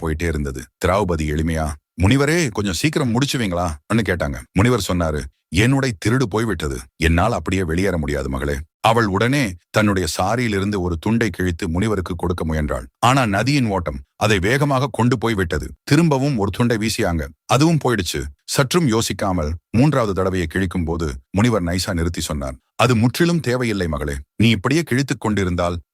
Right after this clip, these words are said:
நீயே உடையின்றி போவாய். ஏன் இவ்வாறு செய்கிறாய்? உன் தோழிகளிடம் உதவி கேட்கலாம் அல்லவா?" "மன்னிக்கணும் முனிவரே, அவர்கள் ஏற்கனவே உங்கள் நிலையை கண்டு ஏளனமாக சிரித்துக் கொண்டிருக்கின்றனர். ஏளனம் செய்பவர்களிடம்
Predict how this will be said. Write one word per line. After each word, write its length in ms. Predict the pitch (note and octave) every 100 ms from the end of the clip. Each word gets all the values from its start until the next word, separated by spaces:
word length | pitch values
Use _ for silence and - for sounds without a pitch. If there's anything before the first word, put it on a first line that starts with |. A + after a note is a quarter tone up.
| G2
நீயே 200 | B2+ C#3
உடையின்றி 460 | C#3 A#2+ B2 A2 E2+
போவாய். 340 | D#2+ C#2 C2 - -
ஏன் 160 | G2+ E3
இவ்வாறு 300 | C3+ G2+ F2+
செய்கிறாய்? 480 | - F#2 E2 C#2+ C#2 _ -
உன் 120 | G#2 F2
தோழிகளிடம் 460 | A2 B2+ G#2+ F#2+ F#2+
உதவி 220 | E2 A#2
கேட்கலாம் 420 | B2 F2+ E2 D#2
அல்லவா?" 320 | C#2 C#2 D#2+ E2 _ - G2+
"மன்னிக்கணும் 500 | C#3 F#3 F#3 E3 A#2
முனிவரே, 360 | A#2 G2 D#2 C#2+ _
அவர்கள் 380 | - A#2 C3+ A2
ஏற்கனவே 560 | G2 B2+ E3 E3+ D#3 D#3+
உங்கள் 280 | C3+ A2 F#2+
நிலையை 340 | G2 C3 B2
கண்டு 460 | F2+ A2 G2+ E2 D2+ -
ஏளனமாக 560 | A2+ D#3 D#3 C#3+ C#3
சிரித்துக் 440 | B2+ - C3 C3+ A#2+
கொண்டிருக்கின்றனர். 680 | A2+ G#2 F2+ E2+ D2+ C#2 C2 _ - F#2+
ஏளனம் 440 | D3 G3 F#3+ D#3 -
செய்பவர்களிடம் 680 | C3 B2 A2 G2 F#2 G2+